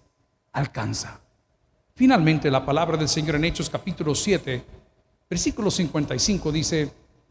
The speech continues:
"Pero Esteban, lleno del Espíritu Santo, puesto los ojos en el cielo, vio la gloria de Dios, y Jesús estaba a la diestra de Dios". Versículo cincuenta y seis.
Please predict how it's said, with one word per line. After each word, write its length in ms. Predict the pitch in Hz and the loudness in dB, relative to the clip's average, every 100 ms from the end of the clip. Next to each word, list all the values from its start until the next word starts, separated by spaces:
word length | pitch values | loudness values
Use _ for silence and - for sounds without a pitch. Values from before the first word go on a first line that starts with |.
| _ _ _ _ | _ _ _ _
"Pero 100 | 190 | 2
Esteban, 340 | - 262 175 | 6 6 6
lleno 200 | 160 180 | 6 6
del 80 | 156 | 4
Espíritu 400 | 147 - 175 156 | 2 2 0 0
Santo, 420 | - 175 160 151 | 0 2 2 0
puesto 220 | 175 - | 0 0
los 160 | 160 160 | 0 2
ojos 180 | 156 151 | 0 0
en 120 | 147 | 0
el 80 | 135 | 2
cielo, 480 | - 214 190 143 139 - _ _ _ _ _ _ | 0 2 2 2 -2 -10 _ _ _ _ _ _
vio 180 | 165 175 | 4 6
la 140 | 160 | 6
gloria 340 | 143 180 233 247 | 6 8 8 6
de 100 | 240 | 4
Dios, 760 | 175 143 - - - - - _ _ _ _ _ _ | 6 6 2 -4 -8 -12 -16 _ _ _ _ _ _
y 160 | 180 | 2
Jesús 360 | 143 160 254 214 | 4 4 4 4
estaba 760 | 170 - 240 220 208 160 - - | 2 4 4 6 4 0 -4 -2
a 160 | 156 | 0
la 160 | 143 127 | 2 0
diestra 960 | 147 156 - - 156 135 - - - _ | 2 2 0 -2 0 0 -4 -16 -20 _
de 80 | - | -4
Dios". 420 | 175 226 - - - | -2 -2 -4 -12 -4
Versículo 320 | 143 208 190 | -2 0 0
cincuenta 260 | 160 160 151 | 0 0 -2
y 40 | |
seis. 420 | 185 170 - - | -4 -8 -12 -14